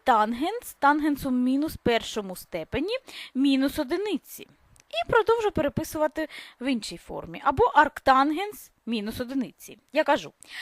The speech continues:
який кут дасть мені тангенс кута нахилу мінус один на одиничному колі? Отже, намалюємо одиничне коло. Намалюємо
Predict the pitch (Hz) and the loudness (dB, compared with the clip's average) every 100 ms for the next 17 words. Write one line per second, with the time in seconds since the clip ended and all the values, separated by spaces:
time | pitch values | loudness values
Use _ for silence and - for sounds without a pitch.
0 | - - 587 587 320 - 622 587 415 427 | -12 4 4 4 0 -2 -4 2 0 2
1 | 370 320 - 294 294 262 - 262 226 240 | 0 0 4 4 6 0 -2 -2 2 4
2 | 403 494 494 523 - - _ 247 285 294 | 4 4 2 2 -4 -20 _ 0 4 4
3 | 240 - - 202 196 330 494 320 254 277 | 2 -4 -4 -4 0 0 2 4 4 4
4 | 254 254 - 240 233 - 151 - - - | 0 -2 -2 -4 -4 -6 -12 -12 -16 -20
5 | - _ _ - 143 - - _ _ - | -20 _ _ -12 -12 -14 -18 _ _ -18
6 | - - - 214 226 226 220 202 202 285 | -14 -14 -8 0 4 6 4 4 2 4
7 | 427 539 605 - 285 196 233 220 226 285 | 4 4 0 0 -4 -2 -2 0 -2 -2
8 | - 320 359 - _ _ - - - - | -4 -2 -2 -4 _ _ -14 -14 -12 -18
9 | - - - - - - - _ _ _ | -20 -18 -16 -16 -18 -20 -20 _ _ _
10 | - - - - - - - - 381 403 | -20 -18 -16 -16 -16 -18 -20 0 2 6
11 | 440 571 554 539 | 8 8 6 0